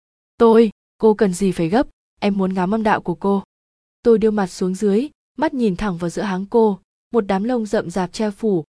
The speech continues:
hết cái mu nhô cao, xung quanh hai mép có những sợi lông lưa thưa bóng nhảy ướt át vì nước âm đạo cô ra nhiều. Hai mép thịt đã sậm màu nâu và lỗ lồn không còn khít. Tôi có thể nhìn thấy những thớ thịt đầu tiên bên trong. Trong khoảnh khắc không thể điều khiển bản thân,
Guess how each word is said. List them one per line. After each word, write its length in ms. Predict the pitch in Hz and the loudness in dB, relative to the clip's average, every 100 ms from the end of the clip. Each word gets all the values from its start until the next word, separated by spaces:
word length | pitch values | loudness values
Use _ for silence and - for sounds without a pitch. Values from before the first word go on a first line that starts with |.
| _ _ | _ _
hết 220 | 320 330 | -4 -2
cái 120 | 196 | -4
mu 220 | 196 233 | -4 -4
nhô 200 | 208 214 | -2 -4
cao, 380 | 196 208 196 185 - _ _ | -2 -2 0 -2 -8 _ _
xung 200 | 277 233 | -6 -2
quanh 200 | 233 208 | -2 0
hai 160 | 202 | -2
mép 340 | 196 247 320 - | -4 -2 -4 -4
có 100 | 208 | -4
những 200 | 214 254 | -4 -6
sợi 200 | 285 165 | -4 -2
lông 200 | 208 196 | -2 0
lưa 180 | 214 208 | 0 0
thưa 200 | 220 202 | -2 -2
bóng 220 | 180 214 | -4 -2
nhảy 160 | 214 | -2
ướt 260 | - 277 - | -2 -4 -4
át 300 | 277 311 _ | -6 -8 _
vì 120 | 202 | -6
nước 200 | 175 277 | -4 -6
âm 140 | 226 190 | -6 -4
đạo 180 | 175 | -6
cô 140 | - 190 | -6 -6
ra 160 | 196 | -4
nhiều. 360 | 185 185 175 160 - | -4 -4 -4 -6 -10
Hai 180 | - 233 | -6 -2
mép 220 | 285 - | -2 -4
thịt 180 | 254 208 | -4 -2
đã 160 | 196 220 | -2 -2
sậm 260 | 277 196 | -4 -4
màu 120 | 185 | -2
nâu 280 | 170 202 202 | -2 -2 -2
và 180 | 196 175 | 0 -2
lỗ 180 | 170 208 | -2 -2
lồn 280 | 247 202 175 | 0 -2 -2
không 200 | 220 202 | -4 -2
còn 180 | 190 | -4
khít. 260 | 170 269 330 - _ _ _ _ | -4 -4 -4 -4 _ _ _ _
Tôi 180 | 226 202 | 2 2
có 80 | |
thể 160 | 220 247 | 0 -2
nhìn 200 | 185 170 | 0 -2
thấy 260 | 180 175 190 | -2 -2 -2
những 160 | 214 | -4
thớ 140 | 220 185 | -6 -4
thịt 200 | 226 185 | -4 -4
đầu 160 | 180 | -4
tiên 300 | 170 214 202 | -2 -2 0
bên 180 | 196 185 | -2 -2
trong. 320 | 214 208 185 180 _ _ - | -4 -4 -4 -8 _ _ -6
Trong 160 | 226 | -4
khoảnh 200 | 202 180 | -2 -4
khắc 240 | 147 247 294 _ | -4 -8 -8 _
không 220 | 262 214 | -6 -2
thể 140 | 214 | -2
điều 120 | 175 | -2
khiển 220 | 165 196 170 | -2 -4 -2
bản 180 | 175 | -6
thân, 280 | 156 208 202 | -4 -4 -4